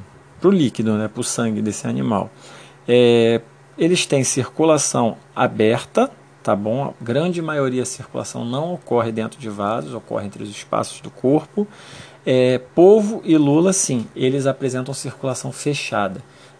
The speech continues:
dentro de vasos sanguíneos. Você tem,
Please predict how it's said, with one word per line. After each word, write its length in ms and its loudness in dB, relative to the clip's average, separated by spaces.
dentro 520 -2
de 120 -2
vasos 420 2
sanguíneos. 840 0
Você 140 -16
tem, 460 -4